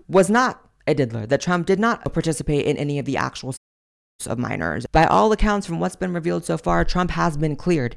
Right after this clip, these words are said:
More information could come out. And here's the difference between y'all little wokey, commie in the brain bitches and me. If Trump, it comes out and it is verified that he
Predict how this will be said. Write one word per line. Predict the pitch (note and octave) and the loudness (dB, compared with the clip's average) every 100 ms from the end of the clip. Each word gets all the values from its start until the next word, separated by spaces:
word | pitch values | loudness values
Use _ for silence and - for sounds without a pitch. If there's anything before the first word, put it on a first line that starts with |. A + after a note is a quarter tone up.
| - | -6
More | D3 D#3 D#3+ | -2 -2 -2
information | D3+ D#3 D3 D3 D3+ D#3 | -4 -4 -4 -4 -6 -8
could | C#3+ C#3+ | -8 -8
come | C#3 C#3 | -6 -4
out. | D3 - - _ _ _ _ _ _ _ _ _ - _ | -4 -6 -12 _ _ _ _ _ _ _ _ _ -20 _
And | F3 E3 D#3 | 2 2 0
here's | - G3 G#3 | 0 2 2
the | G#3 | 2
difference | F#3+ F#3 | 0 -4
between | E3 - E3+ D#3 D3 _ _ | -6 -4 -4 -4 -6 _ _
y'all | - D#3 D#3+ | 0 2 4
little | D#3 D3 C#3+ C3 - | 2 0 -2 -4 0
wokey, | D3+ D#3+ D#3+ D#3 D3 C3+ - | 4 4 0 -6 -6 -8 -10
commie | - D#3+ D#3 | -4 -2 -2
in | C#3+ | -4
the | |
brain | C3 C#3+ B2+ | -2 -2 2
bitches | D3 D#3 B2+ B2 - - _ _ - | 4 2 -2 -8 -10 -18 _ _ -6
and | F#3+ G#3 | -4 -2
me. | A#3 F3 D3+ _ _ _ _ _ _ _ _ _ _ - | -2 -4 -8 _ _ _ _ _ _ _ _ _ _ -4
If | D3 | -4
Trump, | - F3+ F#3+ A3 - - _ _ _ - | -4 -4 -4 -6 -14 -20 _ _ _ 2
it | C#3 | 2
comes | - E3 D#3 | 4 -2 0
out | D#3+ F3 F#3 - _ _ | 0 0 -6 -12 _ _
and | C#3 | -2
it | C#3 | -2
is | B2+ | -2
verified | D3 F3 F3 F3+ F3 C3+ | -2 -2 0 0 0 -2
that | - | -8
he | - E3 E3 D#3 | -8 -6 -6 -6